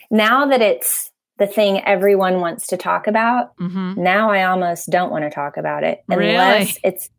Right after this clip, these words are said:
Speaker 1: yes, unless it's in a really constructive way.
Speaker 2: Yeah,
Speaker 1: <laughs>
Speaker 2: yeah.
Speaker 1: And when I, now that people know this is one thing that I do and teach and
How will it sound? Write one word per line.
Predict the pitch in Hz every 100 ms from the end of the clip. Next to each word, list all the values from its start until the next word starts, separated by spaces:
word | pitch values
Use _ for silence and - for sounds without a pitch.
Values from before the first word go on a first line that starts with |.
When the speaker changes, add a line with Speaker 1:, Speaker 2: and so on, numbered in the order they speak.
| _ _
Speaker 1:
yes, | 185 196 240 185 -
unless | 214 214 226 247
it's | 233
in | 220
a | 196
really | 185 190 202
constructive | 202 208 - - 190 190 202 190 185 - _ _ _ _ _ _ _
way. | - 185 170 - - _ _
Speaker 2:
Yeah, | 165 151 147 143 143 - _
Speaker 1:
<laughs> | - -
Speaker 2:
yeah. | 143 139 139
Speaker 1:
And | 277
when | 285 277
I, | 262 277 269 -
now | 240 254
that | 240 233
people | 233 214 196
know | 196 202 202
this | 196 202
is | 190 - - -
one | 190 190 185
thing | 196 190 185
that | 180
I | 175
do | 165 175 190 185 185 170
and | 160 -
teach | - 185 175 - -
and | 170 160 160